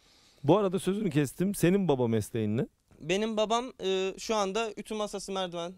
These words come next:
Speaker 2: kurutmalık imalatı yapar, yapıyoruz. E, aileden gelen, dededen kalma bir meslek. Şu anda Büyüdü gitti, devam ediyorlar işte.
Speaker 1: Şimdi ben arkadaşların ne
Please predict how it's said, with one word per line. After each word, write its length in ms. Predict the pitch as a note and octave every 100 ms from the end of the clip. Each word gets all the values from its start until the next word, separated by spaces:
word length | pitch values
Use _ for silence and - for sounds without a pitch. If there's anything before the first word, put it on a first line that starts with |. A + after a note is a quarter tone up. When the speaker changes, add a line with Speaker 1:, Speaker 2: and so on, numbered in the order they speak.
| -
Speaker 2:
kurutmalık 500 | - F3 F3 F3 E3+
imalatı 640 | F3+ E3+ E3+ E3 E3 -
yapar, 420 | D3 A2+ A2 G#2+ - A#2
yapıyoruz. 640 | A2+ - A#2 D3+ G#3 - _ -
E, 380 | D3+ D3 D3 D3 D3 -
aileden 600 | F3+ F3+ F3+ F3 F3 E3+
gelen, 380 | C3+ A#2 C#3+
dededen 420 | D3+ D#3 D#3 D#3+ D#3 -
kalma 360 | C#3 B2 B2 C3+
bir 60 |
meslek. 360 | D#3 A#2+ - C#3+
Şu 180 | E3+ C3+
anda 360 | B2 C3+ C#3+ - _ - - _ -
Büyüdü 200 | B2+ C3
gitti, 280 | C3+ E3 E3
devam 380 | F3 F3 D3
ediyorlar 440 | A#2+ G#2 G2+ G2 F#2+
işte. 240 | - -
Speaker 1:
Şimdi 400 | - C#3+ D3+ A#2+
ben 260 | C#3+ D3 -
arkadaşların 920 | C#3 B2+ D3 C#3 C3+ D3 C#3+ C#3+ C3+ C3
ne 280 | C3+ C3